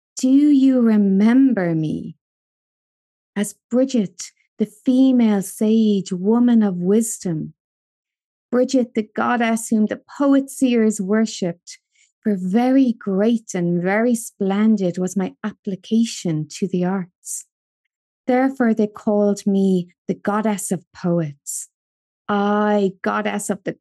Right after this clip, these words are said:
cultural dream time. With my sisters Bridget, the female physician, lady of leechcraft,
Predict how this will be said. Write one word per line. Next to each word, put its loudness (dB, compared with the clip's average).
cultural -2
dream 2
time. -6
With -2
my 2
sisters -2
Bridget, 0
the -2
female 2
physician, 2
lady 4
of 0
leechcraft, -2